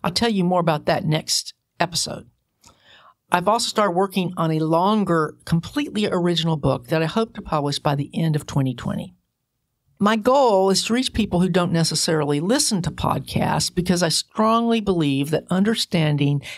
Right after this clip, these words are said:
how our brains work is important to being good citizens in the complex world of the twenty-first century. That's why I appreciate it so much when you share the podcast with others.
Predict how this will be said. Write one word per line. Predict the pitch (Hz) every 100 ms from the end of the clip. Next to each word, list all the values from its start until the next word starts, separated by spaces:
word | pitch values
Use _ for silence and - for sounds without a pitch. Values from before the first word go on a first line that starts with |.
| -
how | 196 208
our | 226
brains | 196 165 156 156 143
work | 131 135 131 - - - -
is | 180 165
important | 165 165 - 311 277 160 156
to | -
being | 160 151 147
good | 151
citizens | 147 190 170 147 139 139 -
in | - 165
the | 143
complex | 143 196 190 185 185 175
world | 156 147 139
of | 143
the |
twenty-first | 156 139 127 - -
century. | - 202 190 - 175 - _ _ _ - - - -
That's | 214 247 -
why | 202 190 175 180
I | 151
appreciate | 147 - 208 202 - 147 139
it | 139
so | - 185
much | 185 156 - -
when | 147
you | 143
share | 139 180 165 165 175 180 -
the |
podcast | 147 - - - - -
with | 123
others. | 117 107 98 98 -